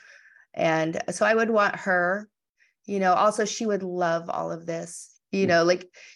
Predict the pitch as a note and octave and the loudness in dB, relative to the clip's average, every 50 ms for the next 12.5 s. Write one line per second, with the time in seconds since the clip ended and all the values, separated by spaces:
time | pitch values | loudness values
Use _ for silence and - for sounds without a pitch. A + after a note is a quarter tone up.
0 | _ - A3 A3 A3 A3 A#3 A3 A3 - A#3 G#3+ G#3 G3 G3 G3+ G3 - G#3+ G3 | _ -4 -4 -4 -2 0 0 2 2 2 2 2 2 2 2 -2 -2 0 0 2
1 | F#3+ G3 F#3+ F#3+ F3+ F3+ F3+ F3 D#3 F3+ - - F#3 F#3 F3+ F3 E3 E3+ F#3 F3 | 2 4 4 2 2 2 0 0 0 0 0 0 0 2 2 2 2 2 0 0
2 | E3+ F3 - - F#3+ F3 E3+ E3 D#3+ D#3+ D#3+ _ _ _ _ - G#3+ G#3+ A3 A3+ | 0 -4 -8 -8 -6 -4 -2 -2 -4 -4 -8 _ _ _ _ 0 0 2 2 2
3 | A#3 G#3 G3 F3 F#3 F3 F3 F3 E3+ E3+ F3 F#3 F3 F#3 F3 E3+ F3 - - C#4+ | 0 -2 -2 0 0 0 0 0 -2 -2 -4 -6 -4 -4 -4 -4 -6 -8 -12 -12
4 | F4+ - G#4+ - - - G#3+ G3 G3 F#3+ G3 A3+ B3 A3 D#3+ F#2+ - - - - | -10 -10 -12 -12 -8 -6 -6 -2 0 2 2 2 2 2 0 -2 -4 -4 -4 -4
5 | F#3+ F#3 F#3 F#3+ F#3+ G3+ F#3+ F#3 F3 F3 F3 - - G3 G3 F#3+ F3 D#3+ D3 D3 | -2 -2 -2 -2 -4 -4 -4 -2 -4 -4 -4 -6 -8 -6 -6 -6 -6 -8 -10 -10
6 | - - - - C3 - G3 - - - - - - - _ - - - - G#3+ | -12 -14 -10 -8 -8 -8 -8 -10 -14 -20 -20 -20 -20 -20 _ -16 -8 0 4 6
7 | G3+ G3 F#3+ F#3 F3 - - - A#3+ C4 B3+ A3+ - G#3+ - - C4+ C4+ C4 A3 | 8 8 8 8 8 6 4 2 2 2 2 2 0 -2 -2 0 0 0 0 0
8 | A#3 A3 A3 - - - - F#3+ F#3+ F#3+ F#3+ G3 G3+ G3+ G#3+ G#3 G#3+ - G#3+ A3 | -2 -8 -8 -10 -14 -14 -8 -2 0 2 4 4 4 2 -2 -4 -4 -4 -2 -2
9 | G#3+ A3+ A3+ - - _ _ _ _ _ _ _ - A3 A#3 A#3 A#3 A#3+ C4 B3 | -2 -2 -4 -6 -12 _ _ _ _ _ _ _ -2 2 2 2 2 0 -2 -2
10 | A#3+ A#3+ A#3+ - - A3 G#3+ G#3 G3+ G3 G3 - - - _ _ _ _ _ _ | -2 -4 -6 -6 -6 -4 -2 -2 -4 -6 -8 -14 -18 -20 _ _ _ _ _ _
11 | _ _ _ _ _ _ _ _ _ _ _ C4+ - _ _ _ _ _ _ _ | _ _ _ _ _ _ _ _ _ _ _ -20 -20 _ _ _ _ _ _ _
12 | _ _ _ _ _ _ _ _ - F#3 | _ _ _ _ _ _ _ _ -6 -4